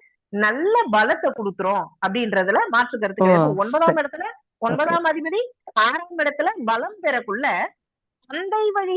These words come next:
Speaker 1: சார்ந்த விஷயங்கள் உங்களுக்கு எல்லாத்தையுமே ரொம்ப சிறப்பை கொடுக்கும் அப்படின்றத நீங்க எடுத்துக்கலாம். அதே மாதிரி ஆறுல செவ்வாய், நீங்க நல்லா பாருங்க, இந்த ஸ்போர்ட்ஸ்ல இருக்கிறவங்களுக்கு எல்லாருக்குமே ஆறாம் இடத்தோட செவ்வாய் வந்து கனெக்ட் ஆகிருக்கும்.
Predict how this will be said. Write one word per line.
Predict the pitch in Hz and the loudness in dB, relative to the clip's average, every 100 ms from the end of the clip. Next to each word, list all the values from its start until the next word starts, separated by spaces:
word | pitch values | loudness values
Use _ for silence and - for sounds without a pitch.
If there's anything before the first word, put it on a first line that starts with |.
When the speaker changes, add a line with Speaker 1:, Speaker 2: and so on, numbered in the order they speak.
| 370 | 0
Speaker 1:
சார்ந்த | 320 311 392 440 480 | 0 2 0 0 -4
விஷயங்கள் | 330 359 302 349 | -4 -4 -4 -4
உங்களுக்கு | 427 285 277 233 214 | -4 -4 -4 -4 -2
எல்லாத்தையுமே | 208 240 330 339 294 370 | -2 0 -2 -2 -6 -4
ரொம்ப | 294 214 311 427 | -2 -2 -4 -4
சிறப்பை | 415 247 247 | -2 -4 -4
கொடுக்கும் | 240 190 196 190 160 - | -6 -6 -2 -2 -2 -4
அப்படின்றத | 196 196 202 180 233 - - _ | -4 -2 -2 0 0 -2 -6 _
நீங்க | 226 233 240 | -2 2 2
எடுத்துக்கலாம். | 180 175 165 - - _ 185 | 0 -2 -2 -2 -8 _ 0
அதே | 220 320 | 2 4
மாதிரி | 269 202 254 - _ - 196 | 4 4 0 -2 _ 2 6
ஆறுல | 226 370 440 403 381 | 8 8 6 4 4
செவ்வாய், | 247 240 285 262 175 - | 2 2 4 4 0 -4
நீங்க | 226 269 | -4 -2
நல்லா | 240 240 320 415 | 2 0 2 0
பாருங்க, | 381 277 262 349 | 2 2 2 -2
இந்த | 359 247 | -2 -4
ஸ்போர்ட்ஸ்ல | 247 320 349 453 - 392 | -4 -2 0 0 0 2
இருக்கிறவங்களுக்கு | 294 269 262 240 240 226 233 | 2 2 0 0 -2 -4 -2
எல்லாருக்குமே | 226 262 285 269 269 311 494 - - _ 214 | -2 0 0 0 -6 -6 -10 -14 -20 _ 6
ஆறாம் | 240 370 440 440 | 6 6 0 0
இடத்தோட | 381 302 254 247 403 - | 2 4 4 4 4 0
செவ்வாய் | 269 262 302 370 381 339 | 2 2 4 2 4 2
வந்து | 247 269 427 | -2 -2 -2
கனெக்ட் | 330 294 294 | -2 -2 0
ஆகிருக்கும். | 226 196 185 175 | 0 0 -4 -4